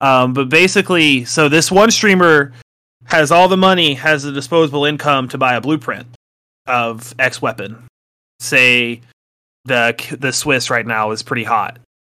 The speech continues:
um, and there's quite a few blueprints that you can buy for that. But so they go out and buy the one that they like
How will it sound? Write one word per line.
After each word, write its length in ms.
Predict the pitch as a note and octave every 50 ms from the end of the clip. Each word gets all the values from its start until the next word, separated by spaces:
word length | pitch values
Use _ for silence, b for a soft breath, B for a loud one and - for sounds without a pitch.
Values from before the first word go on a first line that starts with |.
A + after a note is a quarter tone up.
| _ -
um, 320 | A#2+ A#2 A#2 A2+ A2 A2
and 100 | A2+ A2+
there's 220 | A#2 A#2 A#2 A2+
quite 240 | - - C#3 B2+ A#2+
a 40 | A#2+
few 240 | A#2 - B2+ B2 A#2
blueprints 420 | A#2+ B2+ B2+ A#2+ B2 C3 B2 A#2+
that 120 | C3 A#2+ B2+
you 80 | A#2+
can 100 | A2 A#2
buy 160 | A2 A#2 A2+
for 120 | A2 - A#2
that. 380 | B2 C#3+ D#3 C#3+ A2+ G2 - - - _ _ _ _ _
But 280 | - C3+ B2 A#2 - B2
so 480 | - - C#3 B2+ B2+ B2+ B2 B2 A#2+ A#2
they 240 | A#2+ C#3+ D3+ F#3 G3+
go 220 | F3+ F#3 E3 D3+
out 160 | C#3+ C#3 A#2+
and 100 | B2 B2+
buy 180 | B2+ B2+ C3 C3
the 60 | C3
one 200 | C3 B2+ B2 B2
that 100 | A#2 A2+
they 140 | B2 C#3+ D3+
like 400 | C#3+ A#2+ G#2+ G#2+ G#2+ G#2 A#2+ -